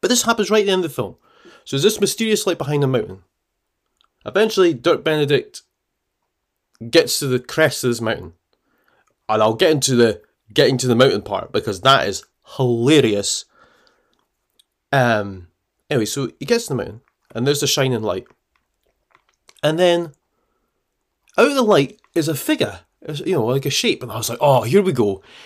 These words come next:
It's gonna seem like it's him. You know, the missing pilot, his friend, father of that family." But then it'll appear that he's actually an alien, or some other being, or, or it'll be,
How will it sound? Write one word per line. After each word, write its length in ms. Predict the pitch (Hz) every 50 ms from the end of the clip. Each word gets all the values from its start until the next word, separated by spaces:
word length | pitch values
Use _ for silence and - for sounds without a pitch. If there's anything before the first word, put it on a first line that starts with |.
| - - -
It's 140 | 131 127 -
gonna 180 | - 160 156
seem 500 | 143 - - - - 226 233 226 214 208
like 220 | 196 185 175 - -
it's 200 | 156 120 - -
him. 400 | 170 170 147 104 95 95 - _ _ _ _ _ _ -
You 140 | 139 123 117
know, 60 | 110
the 140 | 107 117 120
missing 540 | 120 131 147 147 147 - 151 147 143 127 120
pilot, 300 | - 143 139 143 139 -
his 120 | - -
friend, 400 | - - 139 131 131 131 127 127 - _ - - - - _ _
father 340 | - - 143 147 147 135 131
of 60 | 127 123
that 140 | - -
family." 380 | - 123 110 101 92 - - - _ _ _ _ _ _ _ _ _ _ _ _ _ _ _ _ _ _ _ _ _ _ _ _ _ _ _ _ _
But 140 | - 139 120
then 140 | 139 131 131
it'll 180 | 123 117 117
appear 400 | 117 120 - - - 202 196 190
that 220 | 156 160 120 - -
he's 200 | - 135 120 139
actually 380 | 120 - - - - 117 107
an 100 | 110 113 - -
alien, 520 | 156 151 151 151 147 151 151 151 147 139 - - - - - - - - _ _ -
or 400 | - 117 110 104 95 92 90 80
some 240 | - - - 139 127
other 160 | 127 123 123
being, 600 | 120 117 139 151 147 143 143 139 135 135 131 - _ _ _ _ _ _ _ _ _ _ _ -
or, 540 | 185 220 233 196 120 107 104 117 135 139 _ _ _ _ _ _ _ _ _ _ _ _ -
or 420 | 170 175 165 131 107 107 120 127 - _ _ _ _ _ _ _ _ _ -
it'll 240 | 101 107 110 120 120
be, 720 | 117 - 135 131 127 127 120 120 120 117 113 110 -